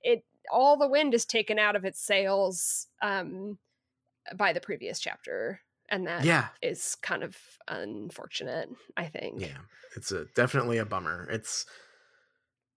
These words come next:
Speaker 2: yeah, it's, yeah, it's, it's such a good scene on its own, um, but it's, it's, like, <laughs> it's, it's, it's just kinda tainted by the fact that, like,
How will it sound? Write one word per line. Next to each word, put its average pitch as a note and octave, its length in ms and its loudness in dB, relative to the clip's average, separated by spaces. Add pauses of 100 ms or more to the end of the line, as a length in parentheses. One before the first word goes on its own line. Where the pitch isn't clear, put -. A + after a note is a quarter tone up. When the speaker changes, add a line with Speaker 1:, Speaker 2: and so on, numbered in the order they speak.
Speaker 2:
yeah, A2 240 4
it's, - 340 0
yeah, A#2 200 4
it's, A2+ 260 -2
it's C3 180 0
such D3 300 2
a D3 100 6
good A#2+ 440 2
scene A#2 520 2
on G#2 200 0
its G2+ 140 -6
own, F#2+ 420 -2 (200)
um, G2 600 -2 (140)
but G#2 140 0
it's, - 340 -4
it's, - 400 -2 (560)
like, F#2+ 380 -4 (760)
<laughs> - 760 -14
it's, C3+ 260 -2
it's, A2 300 -2
it's G#2+ 200 -4 (200)
just - 180 -6
kinda B2+ 240 0
tainted C#3 440 2
by G#2+ 120 4
the A2+ 100 -2
fact A2 340 0
that, A2+ 160 2
like, G#2 360 -2